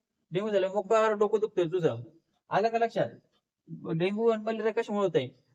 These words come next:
Anopheles नावाची एक मादी असते, ती चावल्यानंतर हे आजार होते तर. त्याचप्रमाणे चावतो तुम्हाला वाटते, पाणीपुरी खावं वाटते तुम्हाला ती रोडवरची, "भैया दे दो, सुकी पुरी दे दो." काही नाही, काही नाही, कार्यक्रम असते, ते गदाळ फिदाळ काही खायचं कारण नाही,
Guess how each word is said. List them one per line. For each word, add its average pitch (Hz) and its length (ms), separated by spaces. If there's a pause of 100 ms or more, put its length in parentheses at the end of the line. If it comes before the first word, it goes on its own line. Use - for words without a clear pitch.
Anopheles 185 440
नावाची 190 380
एक 190 120
मादी 196 220
असते, 180 340 (440)
ती 190 100
चावल्यानंतर 196 760 (1120)
हे 156 60
आजार 185 280
होते 156 200
तर. 123 180 (200)
त्याचप्रमाणे 202 440
चावतो 202 200
तुम्हाला 175 320
वाटते, 180 360
पाणीपुरी 185 500
खावं 165 160
वाटते 170 260
तुम्हाला 175 200
ती 160 80
रोडवरची, 165 480 (440)
"भैया 180 300
दे 185 160
दो, 180 120
सुकी 185 240
पुरी 185 240
दे 170 120
दो." 147 180 (760)
काही 196 140
नाही, 202 160
काही 202 160
नाही, 170 160 (420)
कार्यक्रम 202 380
असते, 170 220
ते 170 120
गदाळ 190 280
फिदाळ 170 240
काही 185 180
खायचं 180 300
कारण 185 300
नाही, 139 160